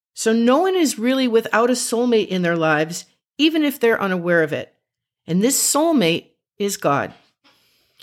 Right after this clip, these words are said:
Maybe you've never thought of God as your ultimate soulmate.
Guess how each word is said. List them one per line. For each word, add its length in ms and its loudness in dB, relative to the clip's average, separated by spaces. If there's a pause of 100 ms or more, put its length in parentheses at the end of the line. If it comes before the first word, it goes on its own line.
(380)
Maybe 260 2
you've 260 2
never 280 -2
thought 280 -2
of 200 -6
God 420 2
as 260 -8
your 260 -4
ultimate 420 -4
soulmate. 560 -4